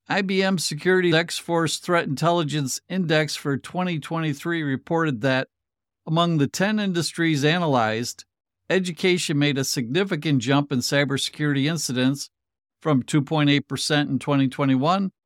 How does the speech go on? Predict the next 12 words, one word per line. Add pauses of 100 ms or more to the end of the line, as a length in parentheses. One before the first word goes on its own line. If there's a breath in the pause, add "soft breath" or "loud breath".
(340)
to
seven
point
three
percent
in
twenty
twenty-two. (720)
Common
threats
including
phishing,